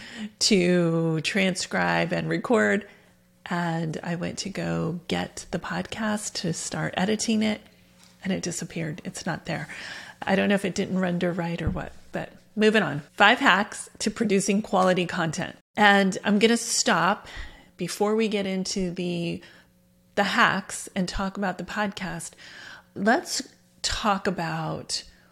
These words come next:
why you need to be producing content in the first place. If you're not producing content as a business, as a brand,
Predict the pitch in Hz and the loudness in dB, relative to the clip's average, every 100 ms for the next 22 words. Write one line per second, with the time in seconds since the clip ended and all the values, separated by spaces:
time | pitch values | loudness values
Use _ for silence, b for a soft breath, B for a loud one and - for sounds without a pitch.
0 | b - 175 160 180 208 220 226 233 - | b -10 -4 0 0 2 2 2 0 -2
1 | 185 190 170 170 165 - 170 165 - 165 | 0 0 0 -2 -2 -4 -4 -6 -6 -6
2 | 165 156 165 160 - 160 147 160 - - | -6 -6 -8 -8 -6 -6 -6 -6 -6 -4
3 | 160 160 - 160 - - 135 127 - B | -2 -2 -6 -6 -6 -6 -8 -8 -10 B
4 | B B B B B _ 226 - 226 320 | B B B B B _ -2 2 2 4
5 | 349 247 180 165 143 - - 196 170 151 | 4 4 2 0 -4 -8 -4 -2 -2 -6
6 | - 180 180 - 165 151 - 170 170 - | -6 -4 -4 -6 -8 -8 -6 -6 -6 -6
7 | - 180 175 175 165 151 175 170 - 175 | -4 -4 -2 -4 -4 -6 -4 -4 -4 -4
8 | 175 170 165 156 160 160 165 | -4 -4 -6 -6 -4 -2 -4